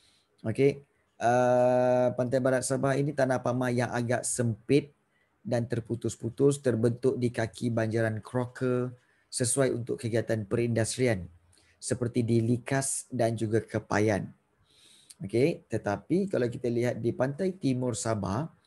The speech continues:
okey, pantai timur Sabah ditunjukkan di sini, ya, di huruf T ni. Okey, dataran pantai timur Sabah lebih luas berbanding pantai barat dan Tanah Pamah dia lebih lebar.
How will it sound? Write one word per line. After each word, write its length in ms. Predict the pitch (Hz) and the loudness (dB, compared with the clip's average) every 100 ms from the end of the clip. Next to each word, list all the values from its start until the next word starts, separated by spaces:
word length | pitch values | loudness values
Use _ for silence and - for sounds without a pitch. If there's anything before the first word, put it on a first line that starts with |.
| _ _ - | _ _ -8
okey, 160 | 104 | -4
pantai 320 | 117 117 117 | 0 0 0
timur 240 | 120 120 113 | 0 0 0
Sabah 240 | 113 127 | 0 0
ditunjukkan 400 | 127 120 113 117 | 0 0 -2 0
di 120 | 113 | -2
sini, 220 | 110 107 110 | -4 -4 -2
ya, 100 | 110 131 | -2 -2
di 160 | 117 | 0
huruf 240 | 110 110 - | 0 0 -2
T 200 | - 120 | -4 -2
ni. 200 | 104 127 143 - _ _ _ _ | -2 -4 -8 -16 _ _ _ _
Okey, 240 | - 147 135 | -2 2 4
dataran 320 | 123 135 147 | 2 0 -2
pantai 240 | 139 131 | 0 0
timur 180 | 135 131 | 2 0
Sabah 300 | 127 139 165 | 0 0 0
lebih 320 | 127 117 120 | 2 4 4
luas 560 | 120 131 110 - - - _ _ _ | 4 4 4 0 -2 -6 _ _ _
berbanding 480 | - 120 113 113 110 | -2 0 0 -2 -2
pantai 320 | 110 104 107 | -4 -4 -2
barat 400 | 104 107 127 175 - _ _ _ _ _ - | 0 2 2 0 -4 _ _ _ _ _ 2
dan 240 | 123 120 | 2 4
Tanah 300 | 123 135 135 | 2 2 0
Pamah 340 | - 123 123 117 | 0 0 2 2
dia 140 | 120 | 2
lebih 320 | 113 107 110 | 2 2 2
lebar. 640 | 107 107 113 123 151 170 | 2 2 2 4 2 0